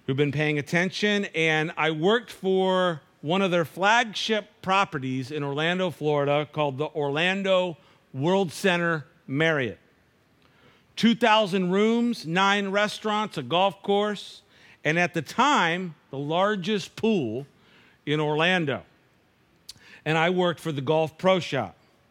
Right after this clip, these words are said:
And one of the perks for working for Marriott is great discounts on hotel rooms. I mean, really awesome discounts,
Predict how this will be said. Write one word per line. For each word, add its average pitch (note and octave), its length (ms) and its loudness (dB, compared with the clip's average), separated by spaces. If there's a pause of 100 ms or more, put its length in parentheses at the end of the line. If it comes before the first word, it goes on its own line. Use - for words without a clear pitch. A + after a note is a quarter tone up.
(360)
And E3+ 200 0
one A#3+ 160 2
of D4+ 80 -2
the C#4 60 -4
perks - 760 -2 (600)
for E3 160 0
working G#3 640 2
for E3+ 160 -6
Marriott D#3+ 800 0
is C#3 180 -6
great D3 640 -2
discounts C#3+ 840 -4
on C3+ 220 -4
hotel C3+ 440 0
rooms. F2+ 520 -14 (120)
I A#2+ 100 -6
mean, A2 400 -6
really C3+ 500 -4
awesome G#2 640 -10 (280)
discounts, F#2+ 580 -12